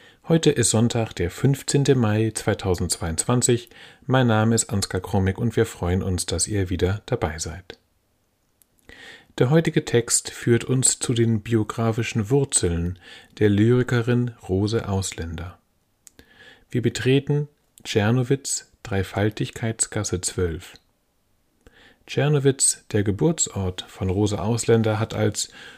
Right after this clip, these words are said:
multinationaler, kultureller Schmelztiegel eine bewegte Vergangenheit und Gegenwart. Czernowitz liegt in der Bukowina in der heutigen Ukraine.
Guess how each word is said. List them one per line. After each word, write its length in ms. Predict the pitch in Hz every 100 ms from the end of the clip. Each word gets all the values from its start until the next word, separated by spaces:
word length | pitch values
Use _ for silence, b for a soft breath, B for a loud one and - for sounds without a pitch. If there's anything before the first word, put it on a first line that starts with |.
| B
multinationaler, 1400 | 131 143 151 143 127 117 - 123 113 110 110 110 110 120
kultureller 800 | - 127 123 - 107 110 110 104
Schmelztiegel 960 | - 104 101 104 - - 104 98 95 - B B B B -
eine 320 | 110 110 104
bewegte 640 | 98 98 95 117 113 110
Vergangenheit 800 | - 104 95 90 90 90 87 92
und 160 | 113 101
Gegenwart. 720 | 95 87 85 82 82 - - _ _ _ _ _ _ B B B B B B
Czernowitz 720 | - 127 131 120 120 120 -
liegt 240 | 113 -
in 180 | - 107
der 140 | 98 95
Bukowina 960 | 107 - 95 98 120 127 127 127 127 -
in 200 | - 104
der 280 | 110 110
heutigen 520 | 95 95 - 101 120 -
Ukraine. 680 | 107 - - 98 92 85